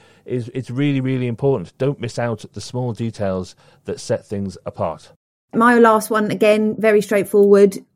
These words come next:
Speaker 2: What would you be looking for if you were a judge? These judges are professional peers. They know their stuff. So put yourself in their shoes. If you were a judge and you were looking at somebody's design put in front of you, what's the first thing you'd look for? What would you want to know about it?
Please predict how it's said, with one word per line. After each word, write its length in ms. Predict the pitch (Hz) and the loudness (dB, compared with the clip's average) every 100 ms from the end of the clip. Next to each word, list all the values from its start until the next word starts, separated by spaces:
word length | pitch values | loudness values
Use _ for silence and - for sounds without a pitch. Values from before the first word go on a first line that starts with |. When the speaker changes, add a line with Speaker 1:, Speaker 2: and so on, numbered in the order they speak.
| _ | _
Speaker 2:
What 360 | 185 190 254 - | -8 2 2 4
would 200 | 240 190 | 0 2
you 180 | 226 208 | 0 2
be 120 | 202 | 2
looking 340 | 175 - 175 | 2 0 -4
for 220 | 156 160 | 0 0
if 120 | 156 180 | 0 0
you 180 | 180 | 2
were 120 | 160 160 | 4 2
a 40 | |
judge? 560 | 156 156 139 - - _ _ | 2 0 0 -4 -18 _ _
These 220 | 208 196 | -2 0
judges 400 | 202 190 185 170 | 2 2 2 0
are 180 | 165 - _ - | 0 -6 _ -12
professional 460 | 175 226 196 196 | -2 -2 0 -8
peers. 340 | 202 185 185 180 | -2 0 0 -2
They 140 | 160 | -4
know 200 | 180 220 | 0 2
their 140 | 202 | 2
stuff. 480 | 190 - 180 180 - _ _ _ _ | 0 -2 -2 -2 -10 _ _ _ _
So 340 | - 190 175 | 4 6 6
put 260 | - - 240 | 2 0 2
yourself 460 | 208 190 190 185 185 | 2 2 0 0 0
in 120 | 185 | 2
their 200 | 196 190 | 4 2
shoes. 540 | - 170 139 127 131 _ _ _ _ | 0 -2 -2 -4 -10 _ _ _ _
If 180 | 185 185 | -6 -4
you 320 | 208 226 214 | -6 -4 -2
were 160 | 185 165 | 0 0
a 60 | |
judge 480 | 160 156 160 156 - | 0 0 -2 -4 -10
and 140 | 165 175 | -4 -2
you 160 | 202 | 0
were 80 | 180 | 0
looking 380 | 170 170 - 160 | 0 -2 -4 -8
at 120 | - | -6
somebody's 540 | 180 175 156 156 151 - - | -6 -4 -4 -6 -8 -10 -6
design 400 | 156 175 165 156 | -2 -2 -2 -4
put 160 | - | -6
in 80 | 160 | -6
front 260 | 175 165 156 | -4 -4 -6
of 80 | |
you, 140 | 156 170 | -6 0
what's 320 | 202 - - | 0 0 -8
the 80 | 190 | -10
first 340 | - 202 190 | -2 -2 0
thing 220 | 185 170 | -4 -2
you'd 260 | 180 185 180 | 0 0 0
look 280 | 185 - - | -2 -4 -10
for? 280 | - 147 143 | -6 -6 -2
What 220 | 185 - | -4 -4
would 160 | 175 | -8
you 160 | 196 196 | -6 -2
want 240 | 180 165 - | -2 -4 -8
to 120 | 180 | -4
know 160 | 202 | -2
about 440 | 190 151 131 139 - | 0 -2 -4 -8 -12
it? 200 | 139 | -12